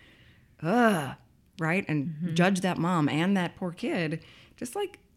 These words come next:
Speaker 1: think of who you were at that age, and maybe if you, if that was you, what would you be able to tell yourself?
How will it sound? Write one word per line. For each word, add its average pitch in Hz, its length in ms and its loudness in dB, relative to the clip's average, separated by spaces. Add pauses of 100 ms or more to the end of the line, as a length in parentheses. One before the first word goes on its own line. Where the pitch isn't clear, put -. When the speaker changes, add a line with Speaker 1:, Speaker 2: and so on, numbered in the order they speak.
Speaker 1:
think - 500 -2
of 175 380 -6 (340)
who 247 180 -2
you 196 300 -2
were 190 220 -4
at 180 140 -6
that 165 180 -6
age, 151 420 -4
and 165 160 -2
maybe 226 480 -4
if 185 160 -8
you, 196 220 -2
if - 140 -6
that - 120 -8
was 185 140 -4
you, 214 260 -4
what 180 300 -6
would 247 160 -4
you 233 80 -4
be 208 160 -4
able 170 180 -6
to 170 80 -10
tell - 280 -6
yourself? - 540 -12